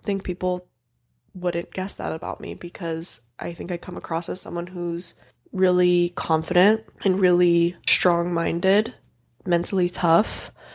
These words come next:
Um, and the thing is, I am, I am those things. And I think that that's why it's so hard to understand how I could have had an eating disorder. But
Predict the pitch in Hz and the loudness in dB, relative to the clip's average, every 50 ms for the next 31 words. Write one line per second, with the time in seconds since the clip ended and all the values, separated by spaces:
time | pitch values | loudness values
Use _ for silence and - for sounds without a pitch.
0 | - - - - - _ - - - 185 190 185 185 180 185 180 180 185 190 208 | -20 -20 -20 -20 -20 _ -14 -4 0 2 4 4 4 2 2 -2 -4 -4 -6 -8
1 | - _ _ _ - 202 208 214 202 - 226 233 254 277 269 - 233 247 277 294 | -14 _ _ _ -2 0 0 2 2 2 2 4 4 4 4 4 4 4 2 0
2 | 254 208 180 - - 185 202 208 202 190 185 170 160 180 - - - 110 110 - | 0 -2 -4 -2 0 2 2 2 0 0 -2 -2 0 2 2 2 0 -2 -6 -6
3 | - - - - - - _ _ _ _ _ _ _ - 170 175 180 - 196 196 | -6 -4 -4 -4 -4 -6 _ _ _ _ _ _ _ -6 -4 -4 -2 -2 -2 -2
4 | 202 202 202 - 185 185 - - 180 - - - - - 185 180 - 196 190 - | -2 0 0 0 0 0 0 0 0 2 2 2 0 0 -2 -4 -4 -4 -4 -4
5 | - 180 175 175 180 - - 180 175 170 185 185 185 131 - - - - 185 190 | -6 -8 -4 -2 0 0 0 0 -2 -2 -2 0 2 2 4 4 4 4 2 0
6 | - - - - - - - - - - _ _ _ - 175 180 - 190 185 190 | -4 -12 -20 -20 -20 -20 -20 -20 -20 -20 _ _ _ -2 0 0 0 -2 -2 -2
7 | 175 - - - - 180 175 180 180 175 - - 165 - - - - 196 - - | -2 -4 -4 0 0 2 2 2 0 -2 -4 -4 -4 -4 -6 -4 0 2 2 2
8 | - - - - - - - - - - _ _ _ _ _ _ _ _ - - | 2 0 -4 -4 -4 -4 -4 -6 -8 -12 _ _ _ _ _ _ _ _ -4 -2
9 | 196 220 269 269 - | 0 0 0 0 -4